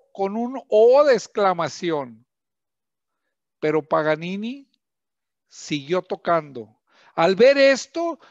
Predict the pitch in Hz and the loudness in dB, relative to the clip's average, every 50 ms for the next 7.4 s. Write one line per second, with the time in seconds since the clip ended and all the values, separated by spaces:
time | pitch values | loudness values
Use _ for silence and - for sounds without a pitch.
0 | _ _ _ - 226 240 277 302 320 311 269 226 - - - 262 277 262 - - | _ _ _ 0 2 4 4 4 4 4 2 0 -4 -2 0 2 2 0 0 -2
1 | - 294 - - 262 262 247 240 226 190 - 240 214 202 226 240 277 320 - - | -2 -2 -2 -2 -4 -4 -4 -4 -6 -6 -4 -4 -4 -2 0 0 0 0 0 -2
2 | - 196 - - 226 226 226 233 240 269 294 302 240 180 196 196 208 - - 240 | -6 -6 -2 0 0 0 0 -2 -2 -4 -4 -2 0 0 0 0 0 -2 0 0
3 | 226 214 208 196 165 - 226 233 254 285 294 277 277 233 220 208 185 - - 202 | 0 0 0 -2 -2 0 2 4 4 2 2 2 2 0 0 0 -2 -2 2 2
4 | 202 208 226 226 196 240 214 - - - - 190 180 165 143 131 117 110 120 123 | 4 4 4 2 0 -4 -6 -6 -6 -4 -2 0 0 0 0 -2 -6 -8 _ _
5 | _ _ _ _ _ _ _ _ _ _ _ _ _ _ _ _ _ _ _ _ | _ _ _ _ _ _ _ _ _ _ _ _ _ _ _ _ _ _ _ _
6 | _ _ _ _ _ _ _ _ _ _ - 190 202 214 208 - - 220 208 190 | _ _ _ _ _ _ _ _ _ _ -2 -2 -2 -2 -4 -6 -6 -6 -6 -4
7 | 190 202 208 233 269 302 359 359 | -2 0 2 2 2 2 0 -6